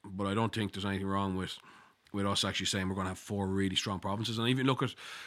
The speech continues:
like, at the moment, Connacht probably need a little bit of help in terms of reinforcement. You know, the, they've just dropped back a little bit. Um, when they, when they've had injuries at the start of the season, they really got exposed. So it's not like we have four provinces who are absolutely, absolutely tooled up,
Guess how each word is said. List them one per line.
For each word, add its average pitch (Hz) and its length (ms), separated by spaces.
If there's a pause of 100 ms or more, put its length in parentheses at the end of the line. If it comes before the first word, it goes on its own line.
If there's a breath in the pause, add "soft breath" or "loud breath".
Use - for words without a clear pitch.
like, 113 100
at 123 40
the 120 60
moment, 131 280
Connacht 127 240
probably 117 200
need 110 220
a 104 60
little 104 160
bit 104 120
of 98 180
help 101 340
in 95 80
terms 101 280
of 92 160 (400 loud breath)
reinforcement. 110 640 (200)
You 104 100
know, 101 220
the, 95 200 (240)
they've 101 140
just 104 180
dropped 107 260
back 107 220
a 113 40
little 104 140
bit. 110 300
Um, 92 460
when 101 180
they, 98 60
when 101 180
they've 104 80
had 107 100
injuries 104 280
at - 0
the 95 40
start 98 180
of 87 40
the 85 60
season, 98 280
they 95 60
really 95 180
got 95 120
exposed. 110 500 (380 loud breath)
So 123 120
it's 113 100
not 139 160
like 123 180
we 113 80
have 107 320 (460)
four 110 220
provinces 101 380
who 101 100
are 95 120
absolutely, 90 360 (180)
absolutely 98 320
tooled 110 340
up, 104 200